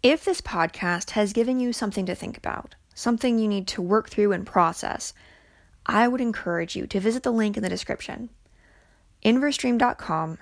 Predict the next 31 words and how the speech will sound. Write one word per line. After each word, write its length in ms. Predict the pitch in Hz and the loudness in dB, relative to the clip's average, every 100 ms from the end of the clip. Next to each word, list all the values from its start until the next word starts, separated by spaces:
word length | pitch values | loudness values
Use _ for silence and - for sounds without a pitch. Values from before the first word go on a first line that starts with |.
| - | -14
slash 440 | - 196 220 - | -2 2 2 0
podcast 720 | - 202 202 208 202 190 - - _ | -2 -2 -2 -2 -2 -2 -8 -16 _
slash 440 | - - 180 175 - | -10 0 0 0 -6
friendship. 520 | 165 185 - - - - _ _ _ _ - - - - | -8 -6 -10 -12 -14 -20 _ _ _ _ -20 -20 -20 0
There 140 | 208 262 | 4 4
will 80 | |
be 100 | 269 | 4
a 80 | 277 | 4
web 200 | 233 185 | 2 2
form 260 | - 180 170 | -2 -2 0
there 180 | 170 170 | 0 -2
that 80 | |
will 100 | - | -2
connect 460 | 185 208 202 233 - | -4 0 0 0 -2
you 100 | 233 | 0
with 160 | 220 - | 0 0
a 140 | 208 196 | -2 0
digital 380 | 208 190 202 | 0 0 -2
mentor 540 | 196 170 - - - - _ - - | -2 -4 -6 -8 -8 -12 _ -20 -10
who 140 | - | -2
wants 160 | 226 240 | 0 -2
to 80 | 233 | -6
help 300 | - 254 254 | -2 -2 -2
and 60 | |
encourage 520 | 247 - - 208 196 185 | -4 -4 -2 0 0 -2
you 80 | |
in 80 | 170 | -4
your 100 | 170 | -4
walk 260 | 175 180 185 | -4 -4 -6
with 140 | 190 | -8
Christ. 500 | - - - - - | -4 -2 -2 -6 -14